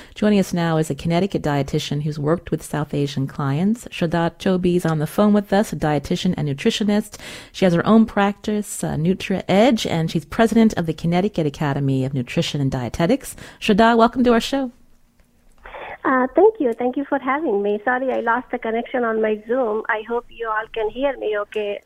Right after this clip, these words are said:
Speaker 2: from my
Speaker 1: Yes.
Speaker 2: phone.
Speaker 1: Yes, we hear you loud and clear. Thank you. So when we think about, um, how you work with your clients, I understand you came up with a,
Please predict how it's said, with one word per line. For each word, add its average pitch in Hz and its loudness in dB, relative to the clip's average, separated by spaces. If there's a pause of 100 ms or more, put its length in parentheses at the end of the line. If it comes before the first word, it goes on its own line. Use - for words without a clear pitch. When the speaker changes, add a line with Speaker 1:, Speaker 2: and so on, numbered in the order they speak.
(100)
Speaker 2:
from 208 -2
my 202 -2
Speaker 1:
Yes. 202 -6 (100)
Speaker 2:
phone. 226 0 (220)
Speaker 1:
Yes, 202 0
we 214 2
hear 220 4
you 214 4
loud 196 4
and 214 4
clear. 208 2
Thank 208 0
you. 208 2 (320)
So 254 4
when 240 8
we 247 8
think 294 -2
about, 233 2
um, 202 2
how 202 2
you 214 4
work 185 2
with 190 2
your 165 -2
clients, 175 0
I 175 0
understand 214 4
you 202 4
came 190 2
up 180 2
with 175 0
a, 156 2